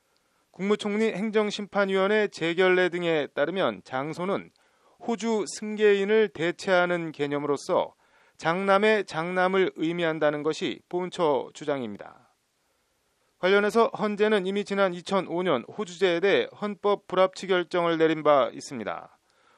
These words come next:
호주제는 가족 내에서 남성의 우월적 지위, 여성의 종속적 지위라는 전례적 여성상에 뿌리박은 차별로서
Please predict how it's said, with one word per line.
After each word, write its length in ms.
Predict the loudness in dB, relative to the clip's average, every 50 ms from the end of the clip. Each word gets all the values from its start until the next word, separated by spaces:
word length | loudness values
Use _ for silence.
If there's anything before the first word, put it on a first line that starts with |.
| _ -6 -6
호주제는 560 | -6 -4 0 0 2 2 2 0 -2 -4 -12 _ _ _ _ _ _ _
가족 420 | -6 -6 0 2 2 2 2 2 -2
내에서 540 | 0 2 4 4 2 2 4 4 4 4 2 0
남성의 640 | 0 0 0 0 -2 0 0 0 0 0 -2 -2 -4
우월적 720 | -6 -2 2 4 6 6 6 4 2 0 0 0 _ _ -14
지위, 380 | -8 -6 -4 -4 -4 -6 -8 _ _ _ _ _ _ _ -4
여성의 500 | -2 -2 0 0 0 0 2 2 2 2
종속적 840 | 0 -2 -8 -6 -6 -4 0 -2 -2 -2 _ 0 0 0 0 0 _
지위라는 580 | -8 -6 -2 0 2 4 4 2 2 -2 -4 -4
전례적 720 | -2 0 2 2 2 2 2 2 4 2 2 2 0 -4
여성상에 680 | -4 -4 -2 -2 -4 -4 -4 -4 -4 -2 0 0 0 -2 -2 -4
뿌리박은 560 | -4 -2 0 2 0 0 0 -2 -4 -6 -8
차별로서 760 | -12 -12 -10 -4 -2 0 0 2 0 0 0 -2 -2 -2 -2